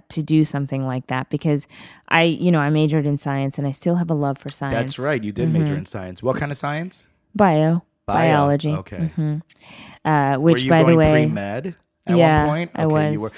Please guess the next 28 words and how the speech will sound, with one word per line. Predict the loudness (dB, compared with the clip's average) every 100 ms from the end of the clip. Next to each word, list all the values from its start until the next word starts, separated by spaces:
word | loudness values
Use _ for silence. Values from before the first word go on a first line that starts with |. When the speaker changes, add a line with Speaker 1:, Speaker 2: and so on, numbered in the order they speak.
| -14
Speaker 2:
so | -8
you | 0 4
were | 4
that | 2 -2
tracked. | -6 -12 -12 -2
Speaker 1:
Yes. | 2 6 8 6 2 -2
Speaker 2:
Yeah, | -6 -6
yeah, | -8 -10
yeah. | -4
Speaker 1:
And | 2 4
I'm, | 6
like, | 4 2
constantly | 0 0 2 4 6 6 4 4 0
<laughs> |
harassing | 2 4 2 0 0
my | 2
manager, | 4 4 4 2 4 4
being | 2 2 4
like, | 2 0
"Can | 0
you | 0 2
put | 0
me | 0 0
on | 0
A |
P | 2
Bio, | 4 4 4 0
please? | 0 0 -2